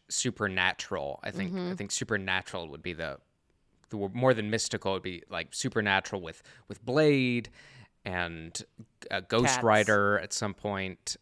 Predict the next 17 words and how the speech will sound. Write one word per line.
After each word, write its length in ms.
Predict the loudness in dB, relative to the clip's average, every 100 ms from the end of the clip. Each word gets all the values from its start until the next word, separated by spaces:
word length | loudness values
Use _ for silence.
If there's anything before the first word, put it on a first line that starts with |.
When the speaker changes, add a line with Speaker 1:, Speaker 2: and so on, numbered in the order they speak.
| -12
Speaker 1:
and, 480 | -10 -10 -14 -14 -14 _ _ _ _ _ _ -20
uh, 40 | -20 -20 -20 _ _ _ _ _ -20 _ _ -16
it's, 200 | -10 -6
it's 220 | -4 -6
fun 300 | 2 4 4 2
that 140 | 2
they're, 260 | 2 2 -2 -4
they've, 300 | -2 -2 -8 _
they've 200 | -4 -4
found 460 | -6 -2 0 0 -4
yet 320 | -4 -4 -6 -12
another 400 | -6 -4 -2 -4
frontier 680 | -4 -8 -8 -8 -8 -10 -12 -12
to, 340 | -10 -10 -14 _ -8
Speaker 3:
Mm-hmm. 560 | -6 -6 -6 -6 -8 -12 -8
Speaker 1:
to 120 | -4
explore. 600 | -4 -6 -8 -8 -6